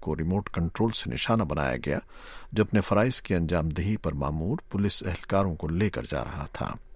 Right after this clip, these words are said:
دھماکے سے ٹرک کو بری طرح نقصان پہنچا اور اس پر سوار ایک اہلکار موقع پر ہلاک ہو گیا، جبکہ پانچ اہلکاروں سمیت سات افراد زخمی ہو گئے۔ ایک اہلکار ہسپتال میں اپنے زخموں کی تاب نہ لاتے ہوئے چل بسا، جبکہ ایک کی حالت تشویشناک بتائی جاتی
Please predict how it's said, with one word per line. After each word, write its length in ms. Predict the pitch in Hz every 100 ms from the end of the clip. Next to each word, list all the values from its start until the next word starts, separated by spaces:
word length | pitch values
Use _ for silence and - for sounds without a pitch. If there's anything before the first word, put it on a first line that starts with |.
| - - - - -
دھماکے 360 | - 113 151 175
سے 140 | -
ٹرک 260 | 156 - 147
کو 100 | 123
بری 200 | 104 127
طرح 220 | - 85
نقصان 440 | 85 - - 107 107
پہنچا 340 | 110 101 127
اور 220 | 170 131
اس 160 | - -
پر 80 | 80
سوار 400 | - 80 85 - -
ایک 240 | 95 -
اہلکار 460 | 80 76 - 85 64
موقع 340 | 78 90 - -
پر 120 | 57 67 -
ہلاک 260 | - - -
ہو 100 | 73
گیا، 140 | 85 123 -
جبکہ 360 | - - 80 67 - - - - -
پانچ 300 | 107 123 -
اہلکاروں 440 | 92 90 98 104
سمیت 400 | 131 110 110 110
سات 380 | - - 127 151
افراد 300 | - - 67 -
زخمی 300 | - - 58
ہو 140 | - -
گئے۔ 120 | 53 50 - - - - - - - -
ایک 240 | 131 131 131
اہلکار 420 | 117 120 120 139 -
ہسپتال 420 | 107 - 104 110 123
میں 120 | 80
اپنے 220 | - 85
زخموں 440 | 78 95 - 117
کی 120 | 113 -
تاب 340 | 78 65 78
نہ 260 | 76 80 107
لاتے 340 | 107 - -
ہوئے 220 | 73 -
چل 220 | - 98
بسا، 300 | 98 98 -
جبکہ 360 | 160 113 - -
ایک 240 | - 113
کی 140 | - 85
حالت 320 | 80 69 -
تشویشناک 680 | 92 - 107 - - 58 -
بتائی 240 | 67 62
جاتی 320 | 64 53 -